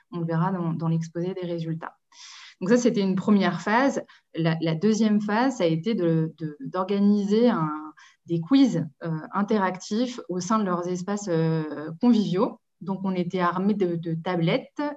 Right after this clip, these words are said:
et puis on avait préparé un quiz. On alpaguait les personnes pour qu'elles viennent répondre à notre quiz. Donc, on constituait des groupes de cinq à six personnes dans l'espace café. Et en fait, là, on, ça a été l'occasion, finalement, de mettre en discussion des sujets autour, euh,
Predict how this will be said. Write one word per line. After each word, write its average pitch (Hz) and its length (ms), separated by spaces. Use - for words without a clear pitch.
et 190 160
puis 202 260
on 196 60
avait 170 140
préparé 175 460
un 170 140
quiz. 254 400
On 170 140
alpaguait 202 560
les 170 160
personnes 190 640
pour 170 240
qu'elles 151 760
viennent 202 240
répondre 196 440
à 175 40
notre 175 200
quiz. 196 380
Donc, - 140
on 160 100
constituait 170 460
des 165 120
groupes 170 180
de 156 100
cinq 180 240
à 165 80
six 165 160
personnes 170 580
dans 185 140
l'espace 180 420
café. 202 580
Et 233 160
en 185 140
fait, 240 200
là, 247 440
on, 185 180
ça 180 120
a - 20
été 180 260
l'occasion, 214 880
finalement, 196 640
de 185 240
mettre 202 260
en 208 80
discussion 202 540
des 196 160
sujets 208 720
autour, 214 560
euh, 165 220